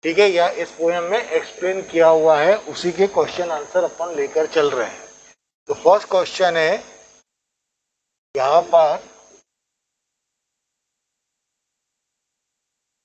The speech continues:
"There are the two voices", वहाँ पर दो voices यानी आवाज या बोली है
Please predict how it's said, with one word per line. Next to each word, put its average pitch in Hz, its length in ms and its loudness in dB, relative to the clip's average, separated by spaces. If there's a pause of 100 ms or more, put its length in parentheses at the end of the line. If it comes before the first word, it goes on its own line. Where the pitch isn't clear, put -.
(480)
"There 185 260 4 (100)
are 170 240 4
the 202 180 4 (180)
two 202 240 -4
voices", 156 500 0 (440)
वहाँ 151 320 4
पर 196 360 2 (300)
दो 190 180 -2 (640)
voices 147 600 -2
यानी 196 200 0 (140)
आवाज 170 440 2
या 180 200 2 (4000)
बोली 151 340 -8
है 175 400 -4